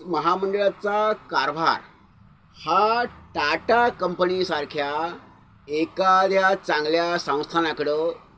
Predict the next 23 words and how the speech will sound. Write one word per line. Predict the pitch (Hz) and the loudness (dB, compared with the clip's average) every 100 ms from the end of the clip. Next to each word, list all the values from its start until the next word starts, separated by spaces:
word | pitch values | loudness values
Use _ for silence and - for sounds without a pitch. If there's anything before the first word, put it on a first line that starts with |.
| _ _ _ - | _ _ _ -4
किमान | 160 185 208 220 | 0 4 4 4
पाच | 226 - 156 160 | 0 0 2 2
दहा | 160 202 | 2 2
वर्षासाठी | 202 175 170 165 160 | 2 -2 -4 -6 -4
तरी | 135 160 | 0 0
सोपवायला | 170 135 107 127 135 143 | 2 0 -2 -2 -2 -2
हवा. | - 92 98 82 - - - - - - - - - - - _ - - - | -6 -8 -8 -8 -12 -20 -20 -20 -20 -20 -20 -20 -20 -20 -20 _ -20 -18 -8
टाटासारख्या | - 180 190 190 190 | -4 2 4 4 4
कंपनीनी | 180 170 185 196 220 240 214 - - - | 2 2 2 0 -2 -4 -10 -18 -20 -2
हा | 170 214 | 4 4
जर | 220 240 247 | 4 0 0
कारभार | 202 180 185 190 | -2 0 2 2
एसटीचा | 175 - 190 190 156 160 156 - - - - - - - | 0 -4 -2 0 0 -2 -6 -14 -20 -20 -20 -20 -20 -6
ताब्यात | 143 156 214 | -2 2 2
घेतला | 196 165 160 | 0 -2 -2
किंवा | 165 180 208 226 240 - - - - | -2 0 2 2 0 -6 -14 -20 -18
सरकारने | - 147 156 196 202 220 240 | -6 -4 0 2 2 0 0
टाटाकडे | 165 160 180 190 | -2 -2 -4 -4
हा | 175 180 | -2 -2
जर | 180 | -2
कारभार | 180 151 160 180 | -2 0 0 -2
सोपवला, | 180 175 175 226 202 131 - - - - _ - _ _ _ _ | -2 -2 2 4 4 2 -2 -12 -20 -20 _ -20 _ _ _ _
तर | 226 240 | 6 8